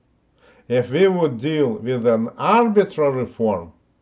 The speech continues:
of the state variable description of the control plant, the, uh, design procedure would be much more difficult. But it's very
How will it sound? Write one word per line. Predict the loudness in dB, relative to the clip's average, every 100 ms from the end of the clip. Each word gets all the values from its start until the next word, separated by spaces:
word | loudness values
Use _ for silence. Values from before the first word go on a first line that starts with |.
| _ _ _ _ _ _ _ _ _ _ _
of | 2 4 4 0
the | -2 0 -2
state | -4 -4 -4 -2
variable | 0 0 0
description | -2 -6 -10 -10 -8 -6
of | -6 -6
the |
control | -8 -10 -8 -8 -6
plant, | -6 -6 -6 -12 _ _ _
the, | -6 -4 -2 -2 -2 -2
uh, | -2
design | -4 -2 0 0 -2
procedure | -4 -4 -6 -8 -6 -8 -12 _ _ _ _ _
would | -4 -2 -2
be | -4
much | -4 -2 -2 -4 -6
more | -6 -2 0 0 -4 -12 _ _ _ _ _ _ _ -14
difficult. | -8 -8 -8 -18 -18 -20 -20 _ _ _ _ _ _ _ _ _ _ _
But | -2 2 2 0 -6 _ _ _ _ _ _
it's | -8 -8 -6
very | 0 4 4 4 2 0 0